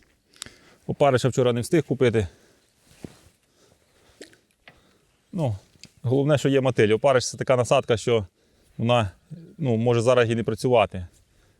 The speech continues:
А мотиль працює в будь-яку пору року. Головне, щоб тут риба була. Ну, в минулому році то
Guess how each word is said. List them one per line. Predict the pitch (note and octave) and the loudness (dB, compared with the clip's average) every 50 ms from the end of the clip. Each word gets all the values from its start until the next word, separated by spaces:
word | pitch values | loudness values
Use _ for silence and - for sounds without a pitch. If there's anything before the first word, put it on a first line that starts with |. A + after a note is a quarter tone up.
| _ _ _ | _ _ _
А | - A2 | -8 -4
мотиль | G#2+ A2+ A2+ - C#3 B2 A2 F#2+ - _ _ | -4 0 2 2 2 2 0 -2 -6 _ _
працює | - A2+ - - C3 B2 A#2 | -10 -6 -4 0 0 0 2
в | A2 | 0
будь-яку | A#2+ B2 A2 A#2 - A#2+ G#2+ | 0 -2 -4 -4 -6 -6 -4
пору | - - A#2 A2+ A2+ G#2+ | -2 0 0 0 2 2
року. | G#2+ G2 - - F#2+ F2+ G2 | 0 0 -2 -6 -12 -10 -8
Головне, | A2 A2+ A#2 A#2+ G#2+ | -6 -2 -2 -2 -2
щоб | A#2+ G#2 | -4 -6
тут | A2+ G#2 | -4 -2
риба | A#2 A2+ G2+ G2 F#2+ | 0 0 2 0 -2
була. | F#2 F#2+ F#2+ F#2+ F2+ - _ _ _ _ _ _ _ _ _ _ _ _ _ _ _ _ _ _ _ _ _ _ _ _ _ _ _ _ _ _ _ _ _ _ _ _ _ _ _ _ _ _ _ _ _ _ _ _ _ _ _ _ _ _ _ _ _ _ _ _ _ _ _ _ _ _ _ _ _ _ _ _ _ _ _ _ _ _ - | -4 -6 -8 -10 -10 -12 _ _ _ _ _ _ _ _ _ _ _ _ _ _ _ _ _ _ _ _ _ _ _ _ _ _ _ _ _ _ _ _ _ _ _ _ _ _ _ _ _ _ _ _ _ _ _ _ _ _ _ _ _ _ _ _ _ _ _ _ _ _ _ _ _ _ _ _ _ _ _ _ _ _ _ _ _ _ -8
Ну, | G3+ | -6
в | D3+ | -4
минулому | C#3 C#3+ D3 D3 C#3+ C#3+ C3+ C3+ | -2 0 0 2 2 2 2 2
році | C#3+ C#3 B2+ - A2+ | 2 2 2 0 -2
то | - B2 A#2 A2 G2 | 0 0 0 0 -2